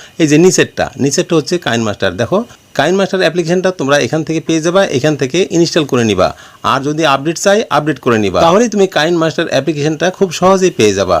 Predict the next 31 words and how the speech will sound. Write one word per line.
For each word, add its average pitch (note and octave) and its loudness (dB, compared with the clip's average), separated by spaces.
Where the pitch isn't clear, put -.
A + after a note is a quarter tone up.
তো F#3 6
আমি G#3+ 4
আমার G#3+ 2
কাইন E3+ 0
মাস্টার F3 -4
অ্যাপ্লিকেশনে D3+ -2
টাচ C#3 -2
করে E3+ 0
দিলাম। G3+ 2
যখন D3+ 2
আমি E3+ 0
কাইন D3+ -2
মাস্টার F#3 -2
অ্যাপ্লিকেশনে C#3+ -4
টাচ D3+ 2
করে F3 0
দিলাম, G3 2
কাইন C#3 -2
মাস্টার D3 -4
অ্যাপ্লিকেশনটা D3+ -2
এইভাবে C#3+ 2
ওপেন F#3+ 2
হয়ে G#2+ 2
যাবে। G2 2
তোমাকে G3+ 4
কিছু G#3 2
পারমিশন D3+ 2
দিতে F3+ -2
হবে, F#3+ 0
তোমাকে E3+ 0
কিছু - -2